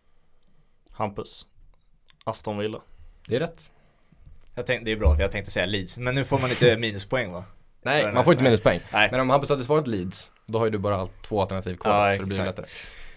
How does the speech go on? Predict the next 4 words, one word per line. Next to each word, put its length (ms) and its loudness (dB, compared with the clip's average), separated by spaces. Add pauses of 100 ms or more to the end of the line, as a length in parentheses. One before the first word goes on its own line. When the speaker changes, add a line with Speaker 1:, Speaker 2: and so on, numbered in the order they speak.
(140)
Speaker 2:
Yes. 380 2 (880)
Eh, 260 4
Dortmund, 720 4 (140)
Frankfurt. 680 2